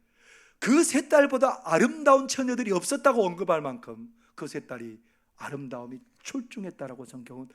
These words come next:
기록하고 있는 겁니다. 삶의 전복을 하나님께,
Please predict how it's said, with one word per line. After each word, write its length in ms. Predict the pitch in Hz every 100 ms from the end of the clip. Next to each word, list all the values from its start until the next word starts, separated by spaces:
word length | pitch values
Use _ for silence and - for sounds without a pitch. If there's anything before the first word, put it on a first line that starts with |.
| _ _
기록하고 520 | - 131 123 - 120 127
있는 100 | 113
겁니다. 180 | _ _ _ _ _ _ _ _ _ _ _ _ _ _
삶의 380 | - - 202 208
전복을 420 | 190 135 190 202
하나님께, 400 | 190 190 190 156